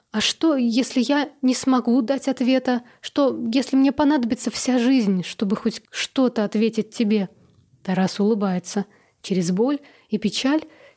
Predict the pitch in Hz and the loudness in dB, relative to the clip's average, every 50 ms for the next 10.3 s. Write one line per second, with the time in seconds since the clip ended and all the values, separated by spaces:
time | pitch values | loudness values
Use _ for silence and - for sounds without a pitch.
0 | _ - - - 190 202 - - - - - - 311 320 302 - - - - 262 | _ -8 -6 -4 -4 -4 -6 -6 -6 -4 -2 0 2 2 0 0 -4 -4 -2 0
1 | 240 226 247 240 247 220 226 226 220 226 220 240 226 - - - - - - 254 | 2 4 4 2 2 2 2 0 0 0 0 0 -2 -2 -8 -14 -6 -4 -4 -4
2 | - - - 202 175 - - - - _ _ _ _ _ _ _ _ _ - 175 | -4 -4 -4 -4 -4 -4 -8 -14 -20 _ _ _ _ _ _ _ _ _ -6 -6
3 | 170 - - 196 190 185 233 254 - - - 240 233 254 254 - - - 220 202 | -4 -4 -2 -4 -2 -2 -2 -4 -4 -4 -4 -2 0 0 0 -2 -4 -2 0 0
4 | 185 175 - _ _ _ _ _ _ _ _ _ _ _ _ - 208 233 214 233 | 0 -2 -4 _ _ _ _ _ _ _ _ _ _ _ _ -4 -2 -2 -2 -2
5 | 226 214 214 - 220 208 196 190 _ _ _ _ _ - 165 185 175 170 208 247 | -2 -4 -4 -2 -2 -2 -2 -4 _ _ _ _ _ -6 -4 -2 0 0 0 2
6 | 220 214 180 170 - 233 214 - - - - - 214 220 269 269 - - 277 - | 2 0 0 0 -2 -4 -4 -6 -8 -14 -6 -2 0 0 0 -2 -4 -6 -8 -8
7 | - - - 208 208 220 220 220 - 226 233 - 247 240 214 202 190 170 170 170 | -10 -6 -2 0 0 0 0 -2 -4 -4 -2 0 2 2 2 2 2 0 0 -2
8 | 185 - - - 202 185 - _ _ _ _ _ _ 190 202 196 175 185 175 208 | -4 -4 -4 -4 -4 -4 -4 _ _ _ _ _ _ -4 -2 0 0 0 0 -2
9 | 202 - - 196 - - 202 214 220 254 277 277 240 - - 208 233 214 190 202 | -2 -4 -4 -8 -6 -4 0 2 2 2 2 0 -2 -2 -2 -2 -2 0 0 0
10 | 202 190 196 196 - - | 0 0 -2 -4 -8 -16